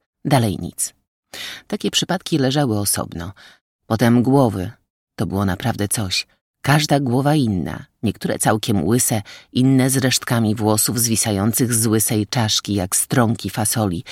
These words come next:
a kolejne, zwłaszcza te nowsze, z bujną czupryną, z pasmami pofalowanych lub podkręconych włosów, sprawiających wrażenie zbyt obfitych, zbyt zdrowych jak na okoliczność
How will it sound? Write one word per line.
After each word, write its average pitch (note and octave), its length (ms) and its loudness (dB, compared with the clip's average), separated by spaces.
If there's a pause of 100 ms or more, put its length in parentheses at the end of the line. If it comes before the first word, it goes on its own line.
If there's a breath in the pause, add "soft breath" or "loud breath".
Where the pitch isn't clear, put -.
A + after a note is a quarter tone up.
(320 loud breath)
a B2+ 100 2
kolejne, A2 760 -2
zwłaszcza A2+ 420 -2
te G2+ 140 -4
nowsze, G#2+ 420 -2 (400 loud breath)
z E3 100 0
bujną D3+ 400 4
czupryną, - 640 -4 (200)
z - 120 -2
pasmami D3 600 2
pofalowanych G#2+ 1000 0
lub G2 240 -4
podkręconych A#2 920 -2
włosów, E2+ 540 -4 (360 loud breath)
sprawiających B2 800 0
wrażenie A#2+ 500 -2
zbyt C3 280 -4
obfitych, - 640 -6 (300 loud breath)
zbyt G#2+ 260 2
zdrowych A2+ 640 0
jak F#2 160 -4
na F#2+ 180 2
okoliczność F#2+ 800 -4